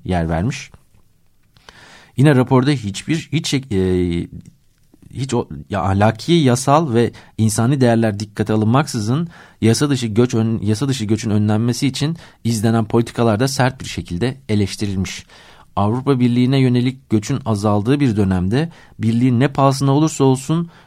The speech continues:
göç politikanın sertleştirmesinin de anlamsız olduğu vurgulanmış raporda. İtalya'da göçmen karşıtlığıyla bilinen sağcı hükümetin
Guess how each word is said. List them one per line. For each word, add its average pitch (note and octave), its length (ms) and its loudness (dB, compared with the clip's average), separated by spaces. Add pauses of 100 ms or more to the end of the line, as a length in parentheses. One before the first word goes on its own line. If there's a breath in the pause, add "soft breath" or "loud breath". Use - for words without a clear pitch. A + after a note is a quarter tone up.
(100)
göç C#3+ 260 4
politikanın A#2+ 480 0
sertleştirmesinin C3 1000 0
de E3 40 0
anlamsız B2 540 0
olduğu G2+ 280 2
vurgulanmış F2 580 -2
raporda. F#2+ 500 -2 (420 loud breath)
İtalya'da C#3 480 2
göçmen B2 440 0
karşıtlığıyla A2 720 -2
bilinen F#2+ 280 0
sağcı G2 400 0
hükümetin C3+ 600 0